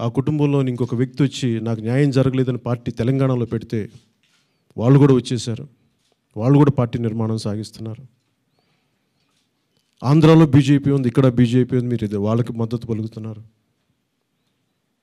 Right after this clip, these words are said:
ఇలాంటి నేపథ్యంలో మన పార్టీ నిర్మాణం జరగకపోతే మాకు, మాకు ఇంకా ఆవేదనగా ఉంది అంటే నేను వీళ్ళందరినీ భావోద్వేగాలని,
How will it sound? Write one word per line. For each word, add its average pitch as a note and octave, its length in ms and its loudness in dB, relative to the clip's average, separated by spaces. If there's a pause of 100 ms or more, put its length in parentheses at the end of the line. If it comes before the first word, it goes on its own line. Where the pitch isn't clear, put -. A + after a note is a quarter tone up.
(1900)
ఇలాంటి F3+ 380 2
నేపథ్యంలో C#3 640 2 (960)
మన C3 80 0 (120)
పార్టీ D#3+ 320 0
నిర్మాణం D3+ 420 0
జరగకపోతే B2 480 -4 (120)
మాకు, A#2 240 -6 (960)
మాకు A#2 160 0
ఇంకా E3+ 220 0
ఆవేదనగా D3 520 4
ఉంది B2+ 240 4
అంటే A#2 200 0 (140)
నేను B2 180 0
వీళ్ళందరినీ D#3+ 420 0 (140)
భావోద్వేగాలని, C#3 720 0